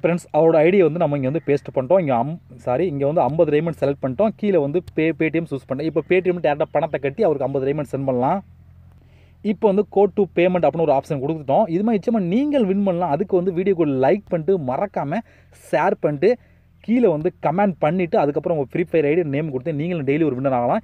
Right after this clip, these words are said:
இப்போ பாருங்க அவருக்கு வந்து லைவாவே ஐம்பது டைமண்ட் சென்ட் பண்ணியாச்சு. ஓகே, இது மாதிரி டெய்லி வந்து நீங்க வின்னர் ஆகணும், மத்தபடி டெய்லி எப்படி ஃப்ரீயா டைமண்ட் கலெக்ட் பண்ணணும்னு தெரிஞ்சுக்க வேணா இந்த சேனலை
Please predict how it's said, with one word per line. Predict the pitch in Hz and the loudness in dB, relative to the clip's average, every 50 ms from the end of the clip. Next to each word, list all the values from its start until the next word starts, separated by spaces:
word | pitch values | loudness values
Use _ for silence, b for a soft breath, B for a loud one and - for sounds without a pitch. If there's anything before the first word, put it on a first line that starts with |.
| b b | b b
இப்போ | b - 151 | b 0 2
பாருங்க | 175 180 185 170 | 2 4 4 4
அவருக்கு | 156 151 143 165 | 2 2 2 2
வந்து | 175 175 151 | 2 2 4
லைவாவே | 135 160 170 165 165 170 | 4 4 4 4 4 4
ஐம்பது | 135 139 151 165 147 143 | 2 2 2 0 2 2
டைமண்ட் | 147 156 165 147 - | 0 -2 -2 -6 -4
சென்ட் | - 143 151 156 | -4 -4 -4 -2
பண்ணியாச்சு. | 151 143 139 127 117 - 175 220 226 b b b b 151 | -2 -2 -2 -2 -2 -2 -2 -2 -2 b b b b -4
ஓகே, | 160 180 175 156 127 135 151 | 0 0 2 2 0 0 -2
இது | 175 208 202 | -2 0 2
மாதிரி | 202 214 220 185 151 160 | 2 2 2 0 0 0
டெய்லி | 156 180 208 214 202 175 | 0 0 2 0 0 -2
வந்து | 170 180 175 | -2 -4 -6
நீங்க | 165 143 135 | -8 -6 -6
வின்னர் | 147 165 180 160 131 135 151 | -2 0 0 0 0 0 -2
ஆகணும், | 147 151 156 160 165 147 123 b b b b - | -2 -2 -4 -2 -4 -4 -6 b b b b -8
மத்தபடி | 135 127 165 151 175 175 170 135 120 | -6 -4 -4 -2 -2 -2 -2 -2 0
டெய்லி | 147 170 190 180 151 143 | 0 0 2 0 0 -2
எப்படி | - 196 160 - | -2 -6 -8 -6
ஃப்ரீயா | - 170 180 165 135 123 | -2 -2 0 0 2 0
டைமண்ட் | 143 160 170 170 - | 0 0 -2 -2 -2
கலெக்ட் | 139 143 147 - 156 | -2 -2 -2 -4 -6
பண்ணணும்னு | 147 143 139 131 131 127 - - _ _ _ | -6 -6 -6 -8 -8 -10 -12 -18 _ _ _
தெரிஞ்சுக்க | 143 143 165 175 175 160 143 | -10 -6 -6 -4 -4 -4 -2
வேணா | 135 147 135 135 | -2 -4 -4 -4
இந்த | 131 - - | -6 -6 -6
சேனலை | 143 156 151 | -4 -4 -4